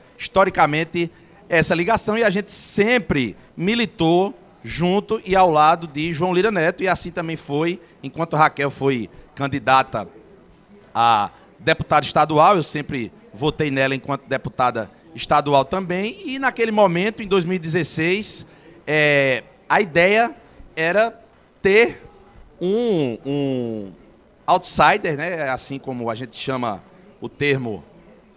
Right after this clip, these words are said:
dentro da política, alguém de fora da política comum, da política tradicional, compondo uma chapa, e o perfil de ser uma pessoa de Caruaru, como eu sou, nascido e criado aqui, de conhecer a cidade de Caruaru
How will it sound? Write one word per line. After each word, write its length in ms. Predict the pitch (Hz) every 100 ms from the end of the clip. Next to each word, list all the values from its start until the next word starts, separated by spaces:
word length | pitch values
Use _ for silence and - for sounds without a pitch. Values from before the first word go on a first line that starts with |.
| - -
dentro 420 | 135 151 175 165
da 120 | 147 147
política, 460 | 147 139 160 202
alguém 220 | 185 190
de 100 | 202
fora 720 | - - 180 220 185 110 - _ _ - - - - -
da 120 | 165
política 480 | 175 180 165 - 175
comum, 600 | - 208 180 185 202 220 -
da 140 | - 143
política 340 | 175 160 170
tradicional, 600 | 147 160 156 180 156 160
compondo 880 | - 269 262 - 170 175 196 226 214 - - _ _ -
uma 160 | 165 185
chapa, 500 | - 156 190 208 226
e 80 |
o 40 | 220
perfil 720 | 214 180 - 175 190 160 104 - _ _
de 140 | 117 165
ser 240 | - 196
uma 100 | 220
pessoa 340 | 208 180 185 170
de 100 | 165
Caruaru, 420 | 165 160 147 165
como 200 | 170 156
eu 60 |
sou, 300 | 131 - 160
nascido 400 | 147 135 - 151
e 40 | 143
criado 300 | 147 139 135
aqui, 220 | 123 147
de 80 | 147
conhecer 800 | 170 180 - - 175 185 131 - - - - - - - - _ _ _ _ -
a 100 | 170
cidade 440 | 180 165 170 156
de 80 | 156
Caruaru 920 | 165 156 151 127 139 160 147 123 90